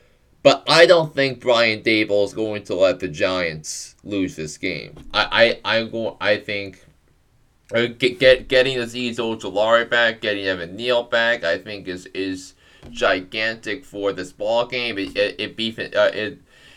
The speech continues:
it gives the Giants better chances to win the game at the line of scrimmage.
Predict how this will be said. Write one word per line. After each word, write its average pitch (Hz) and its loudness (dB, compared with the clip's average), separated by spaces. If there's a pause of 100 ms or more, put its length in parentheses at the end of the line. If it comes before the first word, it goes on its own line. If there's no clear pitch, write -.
(140)
it 101 -4
gives 117 -2
the 104 -10
Giants 104 -4
better 104 2
chances 101 -10
to - -14
win 98 -8
the 98 -10
game 98 -10
at 76 -10
the 76 -10
line 87 -4
of 73 -14
scrimmage. 127 -6